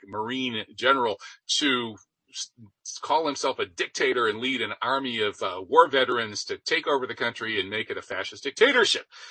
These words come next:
So Smedley Butler, being a patriotic American, spilled the beans. And guess what? Not one of these perpetrators of the richest people in America was ever even asked to testify about this,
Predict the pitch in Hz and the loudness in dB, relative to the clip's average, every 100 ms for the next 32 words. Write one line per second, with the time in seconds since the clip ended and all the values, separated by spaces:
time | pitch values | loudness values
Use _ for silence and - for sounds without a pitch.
0 | - - 143 127 - - - 277 285 165 | -14 0 4 4 2 -4 -2 0 2 2
1 | 120 107 113 110 104 98 - 165 190 139 | 2 2 -4 -4 -4 -6 -4 -4 0 2
2 | 117 - 98 98 92 95 92 - _ - | 2 0 -4 -2 -2 -4 -12 -16 _ -10
3 | - - 285 190 123 92 95 107 - _ | -8 2 2 2 -2 -2 -4 -8 -10 _
4 | 254 214 117 104 - - 165 - 117 120 | 0 0 2 0 0 0 0 2 2 2
5 | - 147 226 165 - 120 117 110 - - | 2 4 4 2 -2 -4 -4 -8 -8 -14
6 | _ - 190 190 - 113 92 82 - - | _ 6 6 6 2 2 2 0 -6 -6
7 | 113 104 107 95 196 208 202 - 185 165 | -4 -4 -4 2 2 2 -2 -4 -10 -6
8 | 151 135 131 123 104 104 - 226 202 170 | -2 2 4 2 -2 -6 0 4 6 4
9 | - - 175 180 139 127 - 123 120 - | -2 -6 -8 -2 0 0 2 2 2 -4
10 | 101 - 240 202 - 104 110 104 98 95 | -8 -2 0 2 0 0 2 2 4 2
11 | 90 98 101 | 2 -2 -6